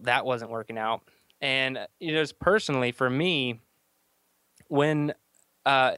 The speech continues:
you know, I'll tell this story and maybe it'll help people relate to, you know, what they can do in their lives. But when I started,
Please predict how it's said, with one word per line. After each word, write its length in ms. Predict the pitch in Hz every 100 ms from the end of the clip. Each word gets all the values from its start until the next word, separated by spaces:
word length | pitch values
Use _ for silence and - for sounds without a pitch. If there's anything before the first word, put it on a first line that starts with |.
| -
you 80 | 156
know, 140 | 147
I'll 100 | 135
tell 180 | - 175
this 140 | 151
story 320 | - 185 180 147
and 80 |
maybe 220 | 143 165 165
it'll 120 | 135
help 360 | 139 135 131 _ _ _ _ _
people 320 | - 143 131
relate 380 | 127 120 123 127
to, 160 | - 127
you 400 | 123 117 117 120 _ _ _ _ _ _ _ _ _
know, 100 | 127
what 240 | 120 135 135
they 80 | 127
can 160 | 127
do 100 | 123
in 60 | 117
their 120 | 123
lives. 260 | 113 113 120
But 180 | 123 - - - _ -
when 180 | 139
I 240 | 151 196 175
started, 680 | - - 143 139 123 120